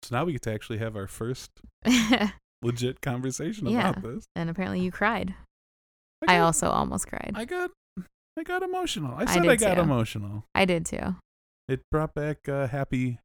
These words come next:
Speaker 1: happy tears, I wanna
Speaker 2: Yes,
Speaker 1: say.
Speaker 2: yes.
Speaker 1: Having these characters back in my life.
Speaker 2: It's true. Yeah. So there's so we don't really kind of get thrown into the clones immediately. <laughs> Well, in a way we do.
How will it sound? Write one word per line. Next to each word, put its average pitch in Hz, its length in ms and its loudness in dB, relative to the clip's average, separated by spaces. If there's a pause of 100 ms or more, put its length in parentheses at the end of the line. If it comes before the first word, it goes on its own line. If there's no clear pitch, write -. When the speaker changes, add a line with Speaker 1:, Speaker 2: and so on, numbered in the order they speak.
Speaker 1:
happy 160 240 -2
tears, - 440 -8
I 110 80 -2
wanna 107 160 2
Speaker 2:
Yes, - 180 0
Speaker 1:
say. - 240 -4
Speaker 2:
yes. - 460 -4 (200)
Speaker 1:
Having 120 220 0
these 117 160 0
characters 104 420 -6
back 95 240 -10
in 95 60 -10
my 95 140 -10
life. 92 220 -12 (140)
Speaker 2:
It's - 220 -2
true. - 340 -6 (380)
Yeah. - 260 -8 (640)
So 196 600 4 (140)
there's 226 800 0 (1000)
so 254 140 2
we 262 80 4
don't 320 140 2
really 339 180 4
kind 277 180 2
of 240 60 4
get 202 160 0
thrown 202 400 4
into 180 600 4
the 165 100 0
clones 160 540 0 (140)
immediately. 156 760 0
<laughs> - 40 -12
Well, 175 280 4
in 196 120 2
a - 100 0
way 170 240 0
we 55 160 -6
do. - 260 -2